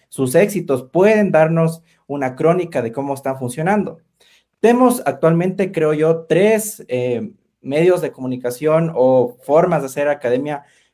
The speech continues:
principalmente disponibles. En primer lugar, los journals o revistas jurídicas.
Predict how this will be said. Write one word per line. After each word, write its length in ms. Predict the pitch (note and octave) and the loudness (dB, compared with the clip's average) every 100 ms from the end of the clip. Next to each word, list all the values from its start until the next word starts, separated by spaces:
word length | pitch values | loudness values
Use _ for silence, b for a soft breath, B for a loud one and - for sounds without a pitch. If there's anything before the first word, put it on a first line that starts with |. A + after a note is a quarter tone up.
| _ | _
principalmente 680 | C3 C3 D3+ D3 D3 D#3 D#3+ | -4 -4 -2 0 0 0 -2
disponibles. 640 | D#3+ G3 A3 A#3+ F#3+ D3+ | -2 0 2 2 2 0
En 140 | A#2+ A#2 | -4 -6
primer 260 | C#3+ D3+ | -6 -4
lugar, 340 | D3+ C#3+ D#3+ D#3 | -4 0 2 2
los 180 | B2+ B2+ | -2 0
journals 600 | C#3+ E3 A3 A#3 A#3 - | 0 2 0 -4 -8 -6
o 160 | C3+ C#3 | -4 -2
revistas 460 | C#3 D3+ E3+ E3 | -4 -6 -6 -6
jurídicas. 680 | D#3+ F#3 G#3 F#3 A2+ - | -2 -2 -2 -6 -8 -12